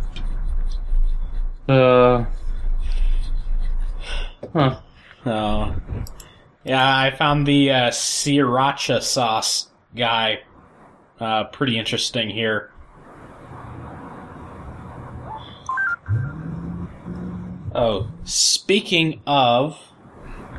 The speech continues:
Speaker 1: Speaking of what?
Speaker 2: I, I want to go and, uh, mute my phone.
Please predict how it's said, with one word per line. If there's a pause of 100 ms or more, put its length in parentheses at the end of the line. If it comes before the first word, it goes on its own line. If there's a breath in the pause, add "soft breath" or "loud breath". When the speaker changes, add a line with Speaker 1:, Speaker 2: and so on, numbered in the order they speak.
(3750)
Speaker 1:
Speaking
of
what? (1040 loud breath)
Speaker 2:
I, (200)
I
want
to
go
and,
uh, (240)
mute
my
phone.